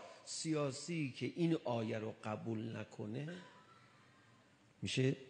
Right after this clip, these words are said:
یتکبرون فی الارض. آیه بیاری قبول نمی‌کنه. و ان یروا سبیل الرشد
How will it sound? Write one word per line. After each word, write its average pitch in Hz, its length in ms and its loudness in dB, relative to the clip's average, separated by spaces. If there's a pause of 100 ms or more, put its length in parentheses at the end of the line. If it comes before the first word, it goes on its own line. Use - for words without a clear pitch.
(240)
یتکبرون 95 840 -2
فی - 160 -8
الارض. - 800 -6 (1300)
آیه 98 320 8
بیاری 98 460 4 (140)
قبول 175 380 2
نمی‌کنه. - 640 -2 (1800)
و - 80 6
ان 151 220 12
یروا 139 480 12
سبیل 123 560 8
الرشد 104 720 12